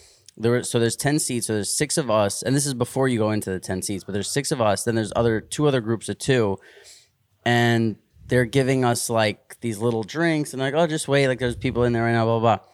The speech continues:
But the cool part was when they're like, "Okay, we're ready for you." And, like, it was like a roller coaster, like,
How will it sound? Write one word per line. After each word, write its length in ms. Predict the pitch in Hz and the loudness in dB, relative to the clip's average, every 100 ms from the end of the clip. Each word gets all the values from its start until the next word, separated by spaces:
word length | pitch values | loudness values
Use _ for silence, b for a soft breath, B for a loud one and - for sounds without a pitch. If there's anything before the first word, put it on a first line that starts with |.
| B B - | B B -8
But 120 | 113 113 | -2 -2
the 80 | |
cool 240 | - 147 143 | 2 2 4
part 260 | 147 127 | 4 4
was 200 | 123 127 | 6 4
when 60 | 107 | 4
they're 100 | 107 | 2
like, 100 | 107 | 2
"Okay, 200 | 135 160 | 4 4
we're 140 | 123 | 6
ready 220 | 120 143 143 | 4 2 2
for 140 | 131 | 0
you." 220 | 113 113 | 2 2
And, 100 | 113 | 2
like, 200 | 107 104 - | 0 -4 -4
it 80 | 123 | -2
was 120 | 120 | 0
like 100 | 123 | 0
a 40 | |
roller 300 | 123 147 131 113 | 4 6 4 2
coaster, 360 | 98 90 92 | -2 -2 -4
like, 220 | 87 90 | -4 -6